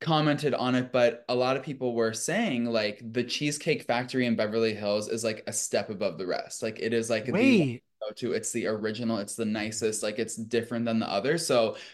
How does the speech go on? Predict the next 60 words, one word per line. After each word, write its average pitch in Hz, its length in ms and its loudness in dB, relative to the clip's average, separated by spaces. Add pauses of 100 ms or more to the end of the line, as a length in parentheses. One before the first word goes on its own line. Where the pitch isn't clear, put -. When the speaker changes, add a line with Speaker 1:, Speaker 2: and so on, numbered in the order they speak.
(120)
Speaker 1:
you 123 240 4
and 185 100 6
I 208 200 6
need 131 160 4
Speaker 2:
Oh. 135 120 -10
Speaker 1:
to 117 440 -2 (180)
check 117 240 0
out 101 260 -2
the 95 360 0
Beverly 98 260 0
Hills 92 260 -4
Speaker 2:
I 208 40 -4
hope 240 100 -2
Speaker 1:
Cheesecake. 269 160 -4
Speaker 2:
you 240 60 -4
know, 214 260 2 (140)
I'm 170 180 4
flying 196 400 4
right 151 220 2
now, 135 460 -2 (440)
uh, 156 300 6
because 156 200 0
I 170 60 2
love 165 280 6
an 175 180 0
elegance. 175 420 0
Also, 185 180 0
I 190 40 0
didn't 180 140 -2
know 185 80 -2
it - 20 -2
was 170 100 -4
the 165 120 -4
original 151 440 -2
one. 147 260 4
And 220 140 2
I 208 60 8
don't 254 80 2
know 349 80 4
if 359 40 -8
you've 392 100 0
been 311 100 0
seeing 294 100 -2
the 233 60 -4
comments, 208 280 -2
'cause 190 120 -6
a 196 40 -2
lot 180 220 4
of 196 80 -4
people 196 460 -2 (320)
want 165 280 -2
more 156 400 0
breakdown 143 520 -4
of 139 80 -4
the 143 80 -2
menu 139 320 0
items, 185 360 2
'cause 151 200 -2
now 170 500 4 (420)
the 170 540 2